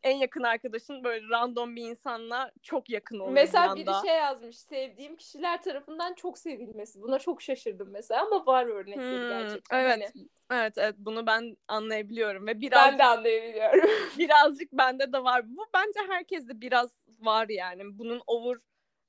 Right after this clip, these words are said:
Speaker 1: e, aşırı hali çok büyük sıkıntı ama ya olması sıkıntı mı? Bence değil. Çünkü herkeste vardır bu. Çünkü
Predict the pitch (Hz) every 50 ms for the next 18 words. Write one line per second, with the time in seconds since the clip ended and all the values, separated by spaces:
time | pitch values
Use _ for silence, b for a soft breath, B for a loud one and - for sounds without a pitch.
0 | _ _ _ _ 202 202 196 190 190 - - _ _ - 240 - - 277 233 254
1 | 285 285 277 247 240 240 254 254 262 262 254 - _ _ 262 226 - 214 233 247
2 | - - - 262 - - 277 262 - - - - - 285 294 311 381 415 - -
3 | _ _ _ _ _ _ _ - - - 262 277 285 277 285 294 320 - - -
4 | 359 370 381 403 - - _ _ _ - - - 349 - 415 349 330 320 302 311
5 | 285 294 269 302 311 277 302 240 277 254 214 180 - _ 240 - - 269 269 247
6 | 247 - 269 240 214 226 240 226 233 220 226 233 208 196 180 175 - - _ -
7 | 254 240 247 - - 294 294